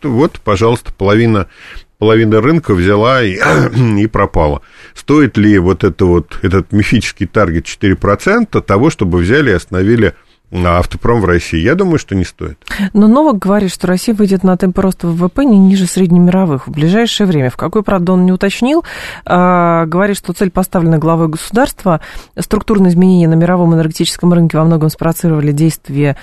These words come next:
Speaker 2: действием внешних, э, факторов. Ну, то есть на внешние факторы теперь списывается, э, соответственно, и то, что там на энергетическом рынке, понятно, происходит, и то, что, видимо, на внутреннем рынке происходит, кругом внешние факторы.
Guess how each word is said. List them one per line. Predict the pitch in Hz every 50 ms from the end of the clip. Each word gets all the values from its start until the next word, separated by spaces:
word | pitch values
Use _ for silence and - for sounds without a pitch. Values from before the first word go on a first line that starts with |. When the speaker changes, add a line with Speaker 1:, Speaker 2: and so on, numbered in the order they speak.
| - - - _ -
Speaker 2:
действием | 151 170 185 175 - - 170 170 160
внешних, | 160 180 185 180 170 - - 151 143 135 - - -
э, | 160 156 151 147 143 147 143 147 147
факторов. | - 254 277 - - - 175 -
Ну, | - 170
то | 180
есть | 202 190 - - - - -
на | 180 185
внешние | 190 240 269 269 - 233 220
факторы | - 254 254 - 220 214 202
теперь | - - 214 202
списывается, | - - 214 202 - 196 180 180 175 - - 190 185 175 - - - - - -
э, | - - 151 151 151 160
соответственно, | - 180 175 180 185 170 - 170 165
и | 160
то, | - 170
что | 165 - - 151
там | - 135 131 139
на | 143
энергетическом | 143 147 151 151 175 - 320 302 - - - 233 220
рынке, | 214 220 202 190 -
понятно, | - 196 190 196 185 175 185
происходит, | 170 - 175 175 175 - - 175 165 -
и |
то, | 147 - 151
что, | - - 147
видимо, | 147 147 147 151
на | 147 151 156
внутреннем | 175 226 254 - - 226 202 190 180
рынке | 185 190 185 -
происходит, | - 180 175 175 - 196 190 -
кругом | 185 170 170 208 208
внешние | 190 180 175 180 - - 190
факторы. | - 175 139 - - - -